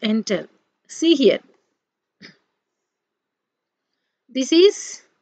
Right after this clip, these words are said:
the iteration. By using for loop, I am iterating through the, I am iterating through this A R G V, this A R G V list. If you are iterating means what? It will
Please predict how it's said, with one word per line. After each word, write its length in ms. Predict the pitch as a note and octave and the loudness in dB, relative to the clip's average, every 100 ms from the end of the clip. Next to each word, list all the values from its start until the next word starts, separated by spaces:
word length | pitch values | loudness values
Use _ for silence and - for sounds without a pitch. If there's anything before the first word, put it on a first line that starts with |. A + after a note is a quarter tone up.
| _ _ _ _ _ | _ _ _ _ _
the 200 | A3+ C#4+ | -2 0
iteration. 920 | B3+ - B3+ B3+ B3 - B3+ G#3+ E3+ - _ _ _ _ | 0 2 2 2 0 -2 -4 -6 -6 -14 _ _ _ _
By 200 | A#3 A3+ | -10 -4
using 360 | A#3+ C4 C#4 D4 | -2 -2 -4 -6
for 240 | - B3 | -4 -4
loop, 420 | B3 C#4+ E4 F4 - | -2 0 0 -2 -6
I 80 | A#3+ | -6
am 240 | B3+ C#4+ B3+ | -4 -4 -6
iterating 680 | A#3+ B3+ C#4 C#4+ D#4 D#4 | -6 -4 -4 -4 -8 -12
through 240 | - B3+ B3+ | -10 -8 -4
the, 260 | D4+ G4+ - _ _ _ _ _ _ _ _ | -2 -2 -6 _ _ _ _ _ _ _ _
I 120 | B3 B3 | -6 -4
am 140 | B3+ | -4
iterating 640 | - G#3+ B3+ C#4+ C4 D4+ D4 | -6 -4 0 0 -2 -6 -8
through 240 | C#4 C4+ | -10 -8
this 320 | C4+ F4+ - - | -4 -4 -4 -4
A 160 | B3 B3+ | -2 0
R 140 | C4 | -2
G 260 | A3 B3+ B3 | -4 -4 -4
V, 180 | A3 - | -4 -6
this 320 | B3 A#3+ - _ | -10 -12 -14 _
A 160 | A#3 B3 | -4 -2
R 120 | C4 | -2
G 240 | A3 B3 B3+ | -4 -6 -4
V 240 | D4 G4 - | -2 -2 -2
list. 500 | A#3 B3+ - - - - _ _ _ _ _ _ | -2 -2 -4 -10 -12 -12 _ _ _ _ _ _
If 140 | - | -2
you 100 | C#4+ | 2
are 160 | C#4 C#4+ | 2 2
iterating 600 | C#4 - D4 D#4+ E4 D#4 | -2 0 0 0 -2 -4
means 320 | D#4 F4 F4+ B3+ | -4 -4 -6 -4
what? 320 | B3 A3 G3+ | 0 0 -2
It 140 | G#3+ | -12
will 240 | C4 F4 | -6 -4